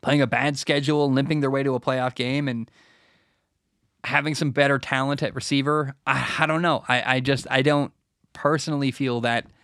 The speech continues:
impressed with Dave Canales, but we'll see what he can do as a head coach of the Carolina Panthers. Again, I think he's got a really tough uphill battle ahead of him. Um,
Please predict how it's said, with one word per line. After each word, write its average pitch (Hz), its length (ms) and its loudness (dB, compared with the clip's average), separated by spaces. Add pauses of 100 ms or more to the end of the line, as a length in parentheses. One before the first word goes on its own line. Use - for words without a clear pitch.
(580)
impressed 131 360 2
with 120 80 -2
Dave 113 160 -2
Canales, 113 360 -2
but 143 120 -2
we'll 135 80 -2
see 147 120 0
what 135 120 0
he 127 40 0
can 123 120 -2
do 123 120 2
as 123 120 -2
a 123 40 2
head 117 140 -2
coach 117 200 -2
of 123 40 2
the 117 60 -2
Carolina 113 340 -2
Panthers. 113 380 -6
Again, 123 240 -2
I 113 80 -2
think 117 100 -2
he's 117 120 -2
got 117 140 2
a 113 60 -2
really 117 300 -2
tough - 320 -4
uphill 120 280 -2
battle 107 400 -8
ahead 123 200 0
of 110 80 -2
him. 101 200 -12 (720)
Um, 131 460 0